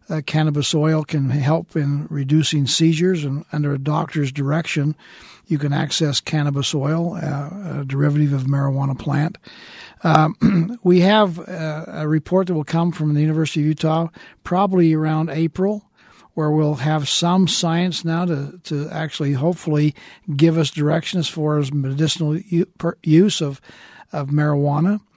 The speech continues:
Uh, we still have a problem which is bothersome to me, and I wish that the Obama administration in particular, which was supportive of recreational marijuana, would have said, "Let's change the federal law," because it is still a, a challenge for us to get around the federal law which says it's illegal.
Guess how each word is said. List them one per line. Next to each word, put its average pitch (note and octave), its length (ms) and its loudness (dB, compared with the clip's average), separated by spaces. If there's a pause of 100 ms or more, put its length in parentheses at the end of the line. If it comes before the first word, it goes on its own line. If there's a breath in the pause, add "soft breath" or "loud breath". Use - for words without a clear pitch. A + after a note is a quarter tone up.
(500 loud breath)
Uh, D#3+ 240 0
we F3 140 6
still C#4 260 2
have A#3+ 140 4
a F3+ 80 2
problem E3+ 520 0
which D#3 200 -6
is E3+ 400 -6
bothersome F#3 600 0
to D3 80 0
me, D#3+ 480 2
and D3+ 160 -6
I D3 160 -4
wish F3 240 0
that D3+ 180 -6
the D3 120 2
Obama D#3+ 400 0
administration D3+ 600 -2
in C#3 80 -2
particular, D3 640 -2 (320 loud breath)
which F3 180 2
was E3 140 0
supportive A#3 480 2
of D#3+ 80 2
recreational D#3 600 -2
marijuana, D3 480 0
would F3 160 2
have D#3+ 80 0
said, F3+ 320 0 (320 loud breath)
"Let's G3 320 0
change G3+ 520 0
the F#3+ 80 -4
federal G3 360 0
law," A3 400 -2 (460 soft breath)
because E3 380 0
it E3 120 0
is A3+ 220 2
still F#3 500 0
a, D3+ 360 -8
a - 100 -10
challenge G#3 400 0
for E3 140 -2
us D3+ 80 -4
to E3 100 -4
get E3+ 140 0
around F3 180 0
the D#3 80 -2
federal E3+ 300 0
law G3 200 2
which E3+ 220 -4
says F#3 200 -2
it's E3+ 140 -4
illegal. G#3+ 480 -2